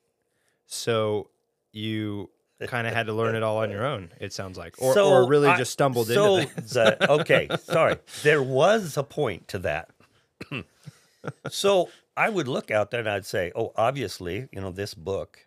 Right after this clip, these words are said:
Speaker 2: tells
Speaker 1: Yeah.
Speaker 2: me real estate, you know, and, uh, that makes a lot of sense
Speaker 1: Sure.
Speaker 2: because people still habitually like to live indoors,"
Speaker 1: Yeah,
Speaker 2: you know?
Speaker 1: yeah. Habitually.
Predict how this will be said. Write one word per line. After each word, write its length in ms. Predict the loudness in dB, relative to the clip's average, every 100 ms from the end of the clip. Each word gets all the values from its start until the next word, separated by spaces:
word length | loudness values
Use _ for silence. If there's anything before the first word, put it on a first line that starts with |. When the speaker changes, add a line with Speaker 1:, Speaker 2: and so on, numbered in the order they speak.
| _
Speaker 2:
tells 260 | -8 -8 -8
Speaker 1:
Yeah. 40 | -12
Speaker 2:
me 20 |
real 240 | -10 -8 -8
estate, 420 | -10 -12 -12 -12 -14
you 100 | -14
know, 280 | -12 -10
and, 420 | -10 -10 -12 -14 -12
uh, 360 | -10 -10 -12 -18 _
that 260 | -8 -8 -8
makes 300 | -10 -10 -10 -8
a 60 |
lot 360 | -8 -6 -8 -8
of 100 | -10
sense 340 | -12 -12 -12 -12
Speaker 1:
Sure. 220 | -12 -14
Speaker 2:
because 480 | -10 -10 -10 -14 -18 _ _ _ _ _ _ _ _ -16
people 260 | -16 -14
still 460 | -16 -12 -8 -8 -10
habitually 760 | -14 -10 -10 -10 -12 -12 -14 -18 _ -8
like 240 | -8 -8
to 80 | -14
live 260 | -10 -8 -8
indoors," 680 | -10 -8 -8 -10 -14 -20 -14
Speaker 1:
Yeah, 140 | -12 -12
Speaker 2:
you 100 | -16
know? 120 | -12 -10
Speaker 1:
yeah. 140 | -12 -16 _ _ _ _ _ -10
Habitually. 520 | -8 -10 -10 -12